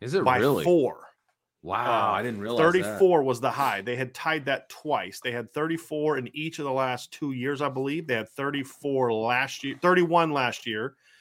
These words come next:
Speaker 2: Excuse me. They had thirty-four in two thousand nineteen and thirty-four in two thousand eighteen. So it was back-to-back, but it was eighteen and nineteen.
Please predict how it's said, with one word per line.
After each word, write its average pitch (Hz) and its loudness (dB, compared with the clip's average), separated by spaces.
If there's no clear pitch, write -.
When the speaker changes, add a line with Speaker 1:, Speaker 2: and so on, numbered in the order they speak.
Speaker 2:
Excuse 123 -2
me. 123 0
They 131 2
had 127 4
thirty-four 165 6
in 127 2
two 156 -2
thousand 123 0
nineteen 147 0
and 120 -2
thirty-four 131 0
in 123 -4
two 131 -2
thousand 113 0
eighteen. 101 -6
So 135 4
it 120 2
was 156 4
back-to-back, 135 4
but 117 0
it - 0
was 104 -6
eighteen 135 -4
and 110 -4
nineteen. 104 -8